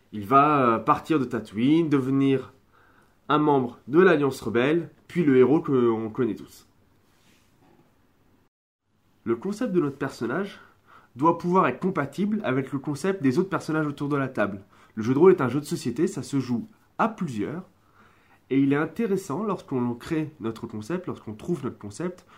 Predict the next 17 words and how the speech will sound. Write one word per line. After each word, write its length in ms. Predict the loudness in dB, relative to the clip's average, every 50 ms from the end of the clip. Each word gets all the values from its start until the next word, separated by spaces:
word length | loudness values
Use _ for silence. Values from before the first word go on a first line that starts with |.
| -16 -4 2
de 60 | 2
le 80 | 2 2
confronter 420 | 2 -4 -6 -6 -6 -2 2 2
au 60 | 2
concept 340 | 2 0 -4 -6 -6 -4 -4
des 140 | -4 -4 -4
autres 100 | -6 -8
personnages, 560 | -8 -10 -10 -8 -6 -6 -6 -6 -6 -8 -12 _ _ _ _ -20 -16 -10 -10
afin 240 | -8 -4 -4 -4
qu'il 140 | -4 -4 -4
n'y 20 | -2
ait 20 |
pas 140 | -2 0 0
de 100 | -2 -4
soucis. 460 | -6 -8 -12 -10 -10 -10 -12 -14 -16 _ _ _ _ _ _ _ _ _ _ _ _ _ _ _ _
Par 160 | -8 -6 -4 -4
exemple, 480 | -4 -4 -2 -2 -2 -2 -4 -6 -10